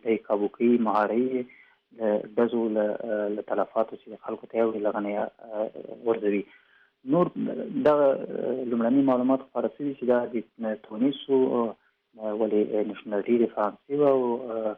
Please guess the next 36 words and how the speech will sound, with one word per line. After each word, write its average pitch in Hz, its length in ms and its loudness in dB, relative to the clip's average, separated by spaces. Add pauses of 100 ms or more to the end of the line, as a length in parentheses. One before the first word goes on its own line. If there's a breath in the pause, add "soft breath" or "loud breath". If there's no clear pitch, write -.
(320 soft breath)
یو 110 120 0
دېرش 104 240 0
کاله 107 220 2
عمر 113 220 2
یې 101 100 -4
درلوده. 107 380 -2 (880 soft breath)
نور 170 140 4 (640)
به 123 80 6 (320)
فکر 139 280 -2
کوم 147 180 2
له 123 140 4 (140)
پېښې، 120 800 -4
دا 120 100 4
به 113 100 -2
له 113 100 0
وخته 117 360 -4
مخکې - 260 -6
خبره 117 300 -2
وي 110 160 -6
چې 104 100 -10 (480)
د 113 120 -8
پېښې 113 200 -4 (100)
څرنګوالي 107 500 0
په - 60 -6
اړه 107 200 -6
پوره، 110 240 -2
پوره 110 240 -6
معلومات 107 400 -4 (540)
یا 113 140 -4
موږ 127 200 6
یا 113 140 0
نور 113 160 -2
ورکړو. 120 220 -10 (400 loud breath)
ځکه 135 200 4
دا 143 60 6 (840)
امنیتي 110 300 -4